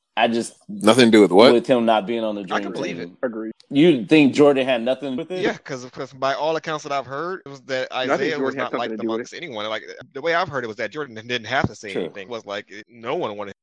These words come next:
Speaker 2: I even thought, I even thought he said that on the documentary himself.
Speaker 4: He did.
Speaker 1: No, Isaiah said, "Look, I had all the qualifications, right?" And I felt really sad for him because they even did, to me, in the Dream Team documentary,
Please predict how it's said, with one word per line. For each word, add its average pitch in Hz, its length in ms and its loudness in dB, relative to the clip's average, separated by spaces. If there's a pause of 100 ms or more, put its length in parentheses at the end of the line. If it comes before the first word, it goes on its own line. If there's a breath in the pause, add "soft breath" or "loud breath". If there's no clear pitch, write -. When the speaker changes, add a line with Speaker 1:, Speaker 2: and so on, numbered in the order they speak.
(160)
Speaker 2:
I 175 120 8
even 254 160 2
thought, 185 280 4
I 180 160 4
even 185 180 -6
thought 160 160 0
he 143 60 -4
said 175 240 -8
that 143 100 0
on 139 100 -4
the 131 80 -8
documentary 139 480 -4
himself. 107 600 -4
Speaker 4:
He - 160 -12
did. 107 360 -6
Speaker 1:
No, 175 460 6
Isaiah 131 420 0
said, 147 260 -6
"Look, 127 180 -4
I 110 100 -4
had 117 260 -2
all 117 300 0
the 139 120 -8
qualifications, 135 520 -4 (160)
right?" 110 320 -2 (300)
And 120 340 -8 (100)
I 139 120 0
felt 107 340 -2
really 113 300 -2
sad 98 380 -8
for 95 140 -12
him 90 220 -14
because 117 580 2 (280)
they 170 160 4
even 156 240 0
did, 139 340 0 (240)
to 175 100 -2
me, 180 360 0
in 147 100 -2
the 135 220 2
Dream 139 400 -4
Team 127 320 -6
documentary, 107 500 -4